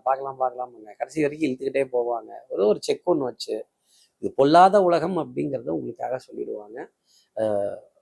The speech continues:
"கொஞ்சி கொஞ்சி பேசி மதிமயக்கும் வஞ்சகரின் உலகம் வலை விரிக்கும்." இந்த விளையாட்டில் நிதியில அபாயம் உள்ளதுன்னு வேகமா சொல்லுவான். இந்த மியூச்சுவல் ஃபண்ட் சப்ஜெக்ட் மா-, இதெல்லாம் மா-, subject to market ரிஸ்க்குமா. என்ன ரிஸ்க் அது?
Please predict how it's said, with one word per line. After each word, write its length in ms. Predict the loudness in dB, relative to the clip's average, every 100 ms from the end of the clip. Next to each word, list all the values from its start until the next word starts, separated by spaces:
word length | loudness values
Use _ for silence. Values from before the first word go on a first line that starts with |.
| _ -18 -4
"கொஞ்சி 320 | -2 -2 -4
கொஞ்சி 400 | -2 -2 -2 -4 -2
பேசி 580 | 0 0 -2 -4 -4 -2 0 -2
மதிமயக்கும் 1200 | -2 -2 0 0 0 0 0 -2 -6 -10 -8 -8 -10 -12 _ _ _ _
வஞ்சகரின் 800 | -6 -2 0 2 2 0 0 -2
உலகம் 880 | -2 2 2 0 -4 -6 -6 -4 2
வலை 400 | 4 4 0 -2
விரிக்கும்." 680 | -6 -6 -6 -8 -4 -2 -2
இந்த 180 | 0
விளையாட்டில் 400 | 2 4 4 2
நிதியில 300 | 0 2 2 0
அபாயம் 360 | 2 2 2
உள்ளதுன்னு 340 | 0 -2 0 2
வேகமா 280 | 0 -2 -8
சொல்லுவான். 380 | -10 -16 -16 -18 _ _ -20 _ 0
இந்த 320 | 4 4 4
மியூச்சுவல் 360 | 0 0 0
ஃபண்ட் 180 | 0 -2
சப்ஜெக்ட் 340 | -2 -2 -2 -2
மா-, 240 | -2 0
இதெல்லாம் 300 | 2 0 0
மா-, 140 | -4
subject 320 | -4 -6 -6 -8
to 120 | -4
market 340 | -2 0 -2
ரிஸ்க்குமா. 560 | -4 -8 -12 -8 -8 -4
என்ன 240 | 0 4
ரிஸ்க் 320 | 4 2 2 0
அது? 220 | 4